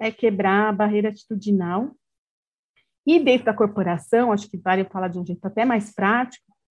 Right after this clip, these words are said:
é fazer as empresas entenderem por que que a lei de cotas existe. Porque a lei de cotas, é, por um lado, ela super favorece a inclusão, traz o movimento que a gente tá vendo aí nessas três décadas acontecerem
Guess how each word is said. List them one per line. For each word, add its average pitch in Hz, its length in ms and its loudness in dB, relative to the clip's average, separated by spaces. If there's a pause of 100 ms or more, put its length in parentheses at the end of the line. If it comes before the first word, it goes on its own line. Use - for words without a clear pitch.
(500)
é 240 100 2
fazer 254 240 4
as 294 120 2
empresas 254 400 0
entenderem 233 440 -2
por 262 300 -2
que 320 200 -6
que 349 100 -8
a 330 60 4
lei 247 200 2
de - 140 -12
cotas 208 380 -2
existe. 156 680 -10 (1300)
Porque 240 240 0
a 254 60 6
lei 302 160 2
de - 120 -12
cotas, 233 680 2 (160)
é, 202 220 -2 (300)
por 226 140 2
um 254 100 0
lado, 175 580 0
ela 190 360 0
super 262 440 -4
favorece 202 520 0
a 196 40 2
inclusão, 190 560 -4
traz 220 300 0
o 226 60 0
movimento 196 400 -2
que 202 80 -2
a 190 40 -2
gente 202 220 -2
tá 180 140 -6
vendo 185 360 -2
aí 175 160 -2
nessas 180 320 -8
três 180 320 -4
décadas 185 520 0
acontecerem 190 920 -4